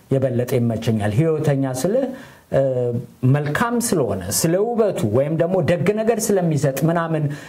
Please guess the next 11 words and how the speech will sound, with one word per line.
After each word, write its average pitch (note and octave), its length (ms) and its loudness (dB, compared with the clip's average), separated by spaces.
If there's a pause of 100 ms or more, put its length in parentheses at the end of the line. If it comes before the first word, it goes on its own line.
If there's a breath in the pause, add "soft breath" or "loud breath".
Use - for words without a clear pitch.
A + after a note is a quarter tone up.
(240 loud breath)
በሚለው F3+ 500 0
ሳይሆን፣ G#3+ 500 0 (600 loud breath)
እ፣ D3 100 0 (800)
ማህበራዊ F3 540 2
ግንኙነትን፣ D#3 720 0 (500)
እ፣ B2 100 -2 (180)
በቅጡ C#3+ 340 -4 (100)
የሚያይ፣ C#3+ 420 0 (560 loud breath)
ህይወት D#3+ 300 0
በቅራኔ C#3+ 560 0
የተሞላች C#3 580 -2